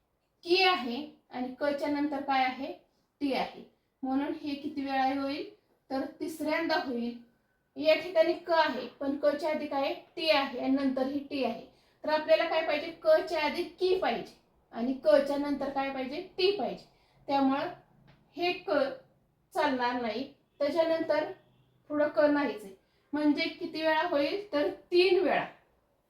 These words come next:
पर्याय क्रमांक तीन, तीन वेळा होईल. म्हणजे क च्या आधी की आणि क च्या नंतर टी असं किती वेळा आलेलं आहे?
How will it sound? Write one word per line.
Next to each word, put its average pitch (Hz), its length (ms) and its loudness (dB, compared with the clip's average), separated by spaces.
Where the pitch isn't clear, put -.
पर्याय 285 280 2
क्रमांक 285 460 0
तीन, 294 400 2
तीन 302 280 2
वेळा 247 240 -2
होईल. 220 140 -6
म्हणजे 277 200 -2
क 392 60 2
च्या 320 160 4
आधी 320 220 2
की 339 520 0
आणि 262 280 -2
क 311 60 6
च्या 294 260 4
नंतर 285 440 -2
टी 330 600 0
असं 330 220 -2
किती 302 280 0
वेळा 294 180 2
आलेलं 277 320 4
आहे? 262 220 -2